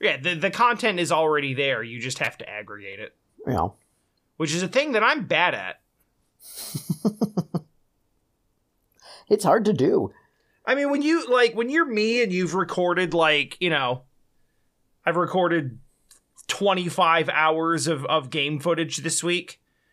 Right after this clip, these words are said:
Speaker 1: And it's like, now let me go through that twenty-five hours of footage, none of which I actually marked,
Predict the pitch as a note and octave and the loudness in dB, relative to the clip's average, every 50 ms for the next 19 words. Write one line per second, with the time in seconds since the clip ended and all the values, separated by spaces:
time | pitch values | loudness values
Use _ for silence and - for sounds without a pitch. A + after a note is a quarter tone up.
0 | _ _ _ - D3+ E3+ D#3+ C3 E3+ E3 D#3+ D#3+ - D#3 E3+ F#3 G#3+ B3+ C#4 C4 | _ _ _ -2 0 0 0 2 2 0 0 -2 -4 -4 0 4 4 6 6 6
1 | G#3+ G3 - F#3 F#3 D#3 B2+ F3+ G3 A3+ B3 A3 - G3+ G#3 G#3+ G#3+ F#3+ F3 E3+ | 4 2 0 0 -4 0 2 4 4 4 2 0 0 2 2 4 4 6 4 4
2 | - - - - F3+ F3+ F#3 G3+ F#3+ F#3+ G3+ F#3 F#3 F3+ F3 - E3+ E3+ F#3 F#3+ | 4 0 -4 -2 0 2 2 2 2 4 6 6 6 4 4 2 2 2 2 2
3 | F#3+ F3+ D3 D3+ D#3+ C3 - - G3 G#3 F#3+ E3 C#3+ C3+ B2+ - - - D#3 C#3+ | 2 -2 -2 -2 -4 -4 -2 -2 0 2 2 0 0 0 -4 -6 -6 -6 -4 -2
4 | C#3+ E3+ F#3+ G#3+ A#3 G3 D3 E3+ F3 F3 E3+ D#3+ D#3 D3+ D3+ D#3 D3+ - - D#3 | 0 2 2 2 2 2 2 0 0 2 4 4 4 4 4 2 0 -2 -4 -6
5 | D3 C3+ B2 B2 C3 C3+ C3+ B2 - _ - - | -6 -4 -4 -2 0 0 0 0 -2 _ -14 -16